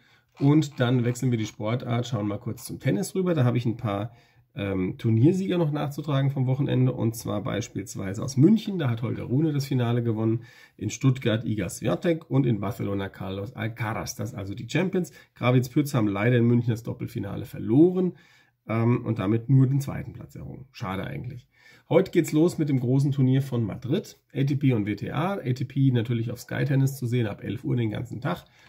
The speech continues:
Unter anderem heute dort auf dem Platz Yannick Hanfmann, der wird am Nachmittag so gegen vierzehn, fünfzehn Uhr antreten.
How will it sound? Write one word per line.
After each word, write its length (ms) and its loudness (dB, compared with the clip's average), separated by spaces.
Unter 300 4
anderem 260 4
heute 220 2
dort 240 -4
auf 160 -8
dem 100 -8
Platz 280 -10
Yannick 340 -10
Hanfmann, 440 -2
der 120 2
wird 100 -2
am 100 -2
Nachmittag 380 -2
so 140 -8
gegen 220 -6
vierzehn, 320 -10
fünfzehn 340 -10
Uhr 180 -4
antreten. 580 -2